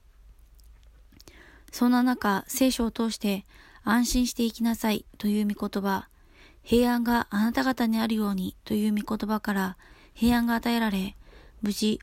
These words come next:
お見送りすることができました。キャンプでは息子は夜泣きすることなく、教会の方々や両漁師に支えられ、息子は終始笑顔でいることができたそうです。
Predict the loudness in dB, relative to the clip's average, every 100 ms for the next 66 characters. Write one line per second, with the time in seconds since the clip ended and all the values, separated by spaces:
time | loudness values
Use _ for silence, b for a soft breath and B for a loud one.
0 | -2 0 2 0 -2 -2 -2 -2 -2 -2
1 | -2 -2 -4 -6 -4 -6 -8 -8 -14 -20
2 | -20 -20 -20 _ _ -20 -20 b b b
3 | b b 0 2 2 0 2 2 0 -4
4 | b b -4 -4 0 2 2 0 -2 -2
5 | -4 -2 -2 0 -2 -2 -6 -6 -12 b
6 | b b b 0 2 2 0 0 -2 -2
7 | -2 -2 -2 -2 -6 -12 B B B 0
8 | 2 2 2 0 0 -2 -2 -2 -2 -6
9 | -16 _ -2 0 0 -4 -10 b b b
10 | b b -20 -4 -2 -2 0 2 2 -2
11 | -4 -2 -2 -2 -4 -2 0 0 0 0
12 | -2 -4 -6 -4 -4 -4 -4 -6 -4 -6
13 | -6 -10